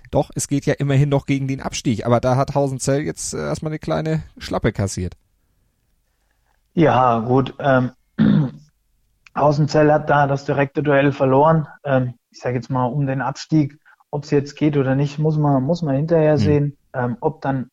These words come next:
Speaker 2: im Endeffekt wirklich einer absteigen muss oder nicht, wird sich, wird sich in den nächsten Wochen entscheiden. Ähm, es ist aber super knapp hinten drin auf jeden Fall, ja. Und Hausenzell hätte das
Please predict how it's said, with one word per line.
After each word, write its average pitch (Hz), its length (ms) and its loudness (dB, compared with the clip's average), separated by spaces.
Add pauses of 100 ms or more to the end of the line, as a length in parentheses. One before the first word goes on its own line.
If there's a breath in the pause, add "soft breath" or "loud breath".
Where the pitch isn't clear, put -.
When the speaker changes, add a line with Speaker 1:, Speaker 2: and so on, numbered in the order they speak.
Speaker 2:
im 135 160 -8
Endeffekt 131 480 -8
wirklich 135 300 -4
einer 127 200 0
absteigen 123 460 -6
muss 135 220 -6
oder 117 160 -10
nicht, 135 260 -8 (1300)
wird 139 240 -2
sich, 131 260 -4
wird 139 180 -2
sich 135 160 -4
in 131 140 -6
den 127 140 -6
nächsten 135 360 -8
Wochen 139 220 -6
entscheiden. 143 540 -2 (420 loud breath)
Ähm, 135 240 4
es 127 140 -2
ist 160 120 0
aber 135 220 4
super 156 320 0
knapp 160 280 -2
hinten 147 220 -2
drin 120 220 -4
auf 120 140 -6
jeden 117 220 -12
Fall, 117 260 -2
ja. 127 180 2
Und 127 220 0 (500 loud breath)
Hausenzell 139 460 2
hätte 139 220 2
das 147 280 -6